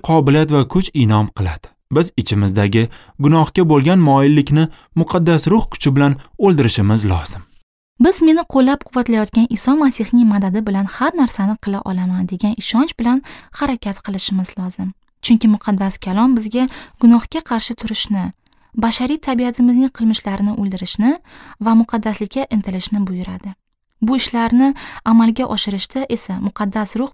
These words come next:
Speaker 2: bizga yordamga keladi. Shunday ekan, agar biz Xudovandga bo'ysunsak, g'alaba o'z-o'zidan keladi.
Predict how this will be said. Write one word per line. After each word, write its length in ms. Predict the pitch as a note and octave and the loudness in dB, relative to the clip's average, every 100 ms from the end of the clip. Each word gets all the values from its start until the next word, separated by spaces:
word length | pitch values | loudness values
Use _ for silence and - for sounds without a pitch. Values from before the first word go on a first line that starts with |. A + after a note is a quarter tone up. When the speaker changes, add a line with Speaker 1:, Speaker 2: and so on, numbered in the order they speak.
| - | -8
Speaker 2:
bizga 240 | G3 A3 A3 G#3+ | -6 -4 -4 -6
yordamga 440 | G3+ F#3+ F#3 F3 F#3 | -4 -4 -4 -6 -8
keladi. 460 | - F#3 F#3 G3 - _ _ _ - | -14 -12 -10 -10 -12 _ _ _ -10
Shunday 340 | - G#3+ F#3+ | 0 0 0
ekan, 300 | F3 - D4 - _ | -2 0 0 -2 _
agar 300 | A#3 A#3 C4+ | -4 0 0
biz 100 | D4 - | -2 -2
Xudovandga 500 | B3 B3+ B3 A#3 A#3+ A3 | -2 2 2 2 0 -2
bo'ysunsak, 580 | A3 - A3 - B3+ C4+ - G3 | -2 -2 -4 -2 -6 -6 -10 -4
g'alaba 320 | G#3+ G#3 A3+ A3+ | -2 0 -2 -4
o'z-o'zidan 680 | A#3 D#4+ C4 G#3 F#3 G3 G3+ | -4 -2 -2 -2 -2 -2 -2
keladi. 440 | G3 F#3 F3+ | -6 -8 -10